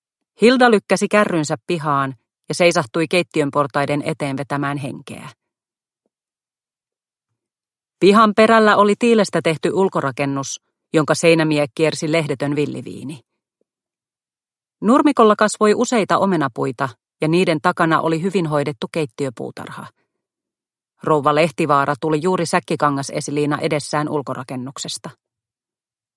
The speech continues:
"Päivää!" rouva huikkasi jo kauempaa,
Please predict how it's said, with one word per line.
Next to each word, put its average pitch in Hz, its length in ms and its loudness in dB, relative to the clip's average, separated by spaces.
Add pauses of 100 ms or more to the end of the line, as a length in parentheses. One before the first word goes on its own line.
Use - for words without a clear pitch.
(240)
"Päivää!" 202 480 4 (520)
rouva 143 260 0
huikkasi 147 440 -2
jo 139 120 -2
kauempaa, 139 600 0